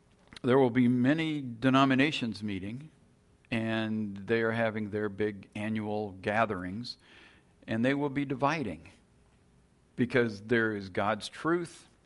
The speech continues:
and then there are the influences of culture and the views of human beings, and as those things all come together, people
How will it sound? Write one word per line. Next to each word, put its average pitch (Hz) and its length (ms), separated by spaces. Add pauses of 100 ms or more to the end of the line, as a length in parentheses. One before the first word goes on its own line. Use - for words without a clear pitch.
(580)
and 104 160
then 107 140
there 104 380 (120)
are 101 420
the 95 480 (140)
influences 127 800
of 104 160
culture 143 640 (600)
and 101 320
the 101 60
views 104 600
of 92 340
human 95 320
beings, 120 640
and 98 220
as 98 300
those 101 400
things 104 260
all 101 140
come 104 240
together, 101 460
people 104 580